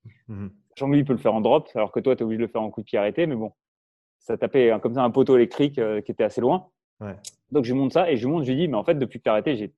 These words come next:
Speaker 2: tout, j'ai lu tous tes bouquins depuis, depuis que je suis au collège. » Et donc, il me dit, euh, je l'ai vu sur une première pub parce que je faisais son sosie. Et je, je faisais sa doublure. Et, euh, la première fois, il y avait beaucoup de monde. Et la deuxième fois, je me suis retrouvé à Marcoussis, qui est le centre d'entraînement, euh, français.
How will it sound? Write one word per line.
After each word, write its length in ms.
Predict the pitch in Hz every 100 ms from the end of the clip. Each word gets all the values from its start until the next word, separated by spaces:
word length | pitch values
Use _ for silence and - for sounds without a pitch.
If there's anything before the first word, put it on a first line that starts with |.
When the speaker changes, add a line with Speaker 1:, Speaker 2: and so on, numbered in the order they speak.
| _
Speaker 2:
tout, 160 | 165 - _
j'ai 140 | 113
lu 180 | 101 170
tous 140 | 170
tes 140 | 180 202
bouquins 280 | 175 147 120
depuis, 240 | 117 120 _ _ -
depuis 220 | 123 113
que 40 | 135
je 40 |
suis 60 | 156
au 60 |
collège. » 380 | 143 165 110 120 _ _ _ _ _ _ _ _
Et 40 | 123
donc, 140 | 170
il 60 | 143
me 100 | 120
dit, 220 | 139 175
euh, 180 | 143 117
je 80 | 107
l'ai 80 | 123
vu 100 | 151
sur 140 | 156
une 60 | 120
première 260 | 156 139
pub 140 | 156 185
parce 100 | 147
que 80 |
je 80 | 127
faisais 180 | - 131
son 140 | 127
sosie. 400 | 131 135 123 196 _ _ _ _ _ _ _ _ _ _ _ -
Et 120 | 139
je, 160 | - 135
je 60 |
faisais 180 | - 143
sa 160 | 160 123
doublure. 460 | 131 135 156 151 -
Et, 180 | 117
euh, 120 | 110 107
la 100 | 110
première 320 | 139 143 131
fois, 140 | 180
il 40 | 165
y 20 |
avait 100 | 110
beaucoup 240 | 123 147
de 40 | 151
monde. 220 | 147 147
Et 40 |
la 80 | 113
deuxième 240 | 110 160 147
fois, 100 | 185
je 60 |
me 60 | 156
suis 60 |
retrouvé 240 | 123 - 151
à 80 | 127
Marcoussis, 460 | 123 - 139 -
qui 80 | 165
est 40 |
le 40 | 135
centre 140 | 143
d'entraînement, 560 | 131 120 127 123 127 113
euh, 140 | 104
français. 480 | 101 - 110 156 208